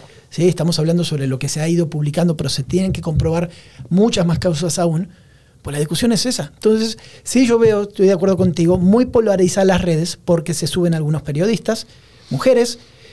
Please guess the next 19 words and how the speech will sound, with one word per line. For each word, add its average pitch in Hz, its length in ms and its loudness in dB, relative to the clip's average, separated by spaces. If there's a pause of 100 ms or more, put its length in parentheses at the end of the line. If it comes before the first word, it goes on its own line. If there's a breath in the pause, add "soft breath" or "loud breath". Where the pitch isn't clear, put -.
(160 soft breath)
después, 180 540 0
eh, 151 500 0
le 170 200 -2
pegan 175 420 0
al 175 120 0
hombre 262 380 2
y 208 60 0
empieza 202 260 0
esta 254 140 -2
cuestión 233 280 2
de 220 80 4
hombre 233 240 2
contra 190 260 0
mujer 180 320 0
cuando 180 300 2
no 214 140 2
va 254 180 0
por 208 140 0
ahí. 190 240 2